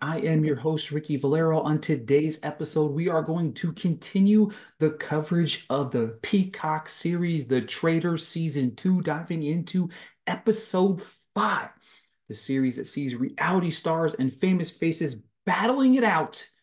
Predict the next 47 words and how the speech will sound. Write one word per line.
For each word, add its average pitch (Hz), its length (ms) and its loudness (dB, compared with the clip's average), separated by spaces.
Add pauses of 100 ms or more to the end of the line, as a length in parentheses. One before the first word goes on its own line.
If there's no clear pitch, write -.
(360)
in 113 80 -4
a 113 40 -4
game 117 280 2
of 104 100 -2
lying 135 480 -2
to - 180 -6
win 110 140 -2
a 104 80 -2
cash 175 580 -6
prize. 180 680 0 (500)
I 117 40 -10
break 113 220 2
down 113 300 0
everything 139 460 2
that 127 120 2
happened, 139 440 -2 (220)
who 214 120 4
was 185 220 4
eliminated, 151 600 0
how - 140 -4
much - 280 2
money 160 180 -2
did 147 100 -6
they 151 160 0
add 147 220 -2
to 151 60 -8
the 139 80 -4
pot, 151 340 -4 (320)
who 262 140 6
do 220 80 4
they 214 120 8
murder, 180 440 2 (440)
do 285 120 6
they 262 120 6
finally 214 320 4
figure 202 260 4
out 185 120 2
who 190 100 6
the 185 80 4
traitor 180 400 0
is? 180 180 -2 (220)
All 220 180 2
of 202 140 4
this 196 260 2 (260)
will 135 100 -8
go 139 180 0
down 147 340 -4